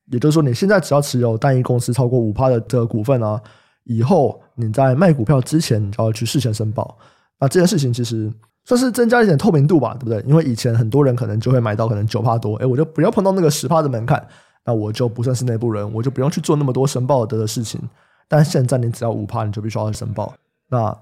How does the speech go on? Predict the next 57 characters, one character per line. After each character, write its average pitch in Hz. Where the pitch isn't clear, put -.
在 214
过 208
去 170
很 143
多 147
人 143
会 151
觉 143
得 117
说， 113
哎， 135
这 -
十 139
趴 214
也 131
太 151
多 123
了， 113
没 120
关 175
系， 180
我 127
有 120
个 117
八 151
趴、 160
九 -
趴 127
也 113
还 110
OK， 110
尽 -
量 208
不 143
要 151
让 151
自 143
己 139
去 160
达 135
到 127
那 131
个 120
门 113
槛。 120
但 214
如 196
果 190
是 147
五 107
趴 170
的 143
话， 156
我 113
就 139
觉 127
得 104